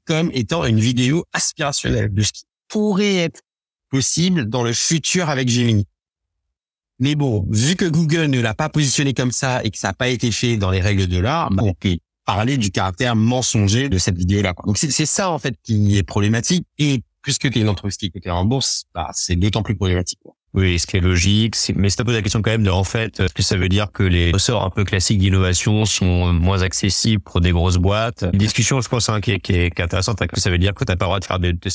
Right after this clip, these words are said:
Speaker 2: des lancements un peu comme ça ? Je dirais qu'il y a des entreprises, hein, sur ces fake it till you make it, où, en fait, tu fais semblant d'avoir un produit avant de vraiment l'avoir développé. T'as, t'as des
Speaker 1: Mhm.
Speaker 2: boîtes qui font ça un peu en sous-marin, c'est-à-dire, euh, qui vont faire des Facebook ads pour tester une offre de produit, voir
Speaker 1: Bien
Speaker 2: si ça
Speaker 1: sûr,
Speaker 2: répond.
Speaker 1: bien sûr.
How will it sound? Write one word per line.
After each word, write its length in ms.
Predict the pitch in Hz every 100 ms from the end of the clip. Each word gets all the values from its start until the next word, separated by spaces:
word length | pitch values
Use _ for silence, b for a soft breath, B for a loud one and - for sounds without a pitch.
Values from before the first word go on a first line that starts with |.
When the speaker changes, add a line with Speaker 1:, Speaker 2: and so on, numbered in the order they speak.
| -
Speaker 2:
des 120 | 87
lancements 260 | 87 87 98
un 40 | 92
peu 100 | 95
comme 160 | 92
ça ? 160 | 117 113 - _
Je 60 | 98
dirais 160 | 139
qu'il 160 | 147 104
y 40 |
a 40 | 95
des 100 | 90
entreprises, 400 | 92 - 117 123
hein, 80 | 120
sur 160 | -
ces 140 | - 95
fake 220 | 101 117
it 180 | 107 98
till 140 | 104
you 80 | 98
make 240 | 95 98
it, 120 | - -
où, 60 | -
en 80 | 82
fait, 100 | 71
tu 120 | -
fais 100 | 123
semblant 240 | - 123
d'avoir 240 | 113 104 101
un 60 |
produit 280 | 101 - 104
avant 200 | 98 98
de 80 | 90
vraiment 240 | 87 98
l'avoir 180 | 92 87
développé. 380 | 87 90 92 143 - _ _ _
T'as, 140 | 95
t'as 180 | 90 -
des 160 | 92 95
Speaker 1:
Mhm. 40 |
Speaker 2:
boîtes 260 | 113 123 131
qui 160 | - 101
font 220 | - 101
ça 180 | 92 120
un 80 | 98
peu 100 | 107
en 100 | 104
sous-marin, 500 | - 110 110 120 120
c'est-à-dire, 380 | 104 98 107
euh, 260 | 98 90 90
qui 100 | -
vont 80 | 90
faire 220 | - 101
des 80 | 87
Facebook 460 | - 98 92 95 -
ads 380 | 104 120 107 92 - _
pour 120 | - 95
tester 300 | 101 - 101
une 80 |
offre 120 | 95 90
de 80 |
produit, 460 | 92 - 92 95 120
voir 160 | 104 98
Speaker 1:
Bien 100 | 113
Speaker 2:
si 60 |
ça 120 | - 92
Speaker 1:
sûr, 120 | 87
Speaker 2:
répond. 220 | 95 139
Speaker 1:
bien 100 | 104
sûr. 180 | -